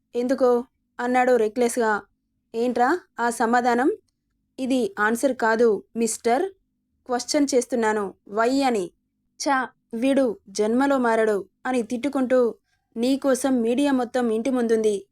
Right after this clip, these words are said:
వాళ్ళకి ఏదో ఒకటి చెప్పి పంపించు. ఇప్పుడు వచ్చే మూడ్ లేదు. నేను ఎక్కడికి రాను. వాళ్ళకి చెప్పి పంపించేయండి" అన్నాడు రిషి.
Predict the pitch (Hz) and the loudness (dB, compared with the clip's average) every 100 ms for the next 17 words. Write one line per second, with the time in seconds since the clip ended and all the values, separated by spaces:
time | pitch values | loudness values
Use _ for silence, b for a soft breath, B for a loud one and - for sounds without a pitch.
0 | _ 220 226 247 247 226 - 220 247 269 | _ 0 2 0 -2 -6 2 2 4 4
1 | 233 240 240 - 220 226 247 240 233 214 | 2 0 -2 -2 -4 -2 -2 0 0 -2
2 | 220 202 - _ _ _ - 247 277 269 | 0 -2 -6 _ _ _ -12 -6 0 0
3 | 214 214 - 269 240 208 226 269 247 220 | 0 -2 2 2 2 -2 0 0 2 2
4 | 202 190 - _ _ _ _ 233 254 254 | 2 0 -6 _ _ _ _ -4 0 0
5 | 226 220 220 262 247 233 220 214 202 _ | 0 -2 0 -2 2 0 0 -2 -6 _
6 | _ _ _ _ _ 233 240 254 247 233 | _ _ _ _ _ 0 2 2 -2 -4
7 | - 233 277 254 233 233 247 220 220 196 | -2 0 0 0 0 0 0 2 2 0
8 | - _ - 240 254 247 233 220 233 233 | -8 _ -8 -4 0 2 4 2 0 -2